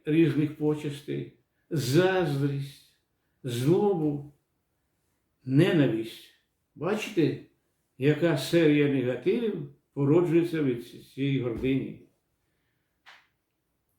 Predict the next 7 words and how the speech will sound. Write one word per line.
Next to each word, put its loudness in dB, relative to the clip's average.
Ці 2
духовно-негативні 0
утворення 0
у -2
релігії 6
ще -2
називають 0